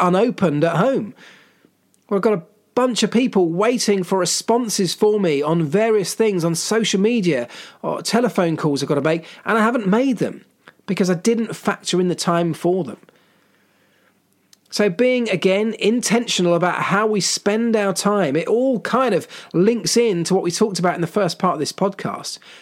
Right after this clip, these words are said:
Making decisions and choices that are intentional about our time, making our time efficient and work for us and work better for us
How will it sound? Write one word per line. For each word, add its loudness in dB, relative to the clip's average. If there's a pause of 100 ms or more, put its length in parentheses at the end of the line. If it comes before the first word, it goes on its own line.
(300)
Making 0
decisions 0
and 2
choices 0
that 0
are 2
intentional 0 (220)
about 0
our 0
time, -2 (720)
making 0
our 0
time 0
efficient -2
and 2
work 0
for 0
us -2 (360)
and 2
work 0
better 0
for 0
us -2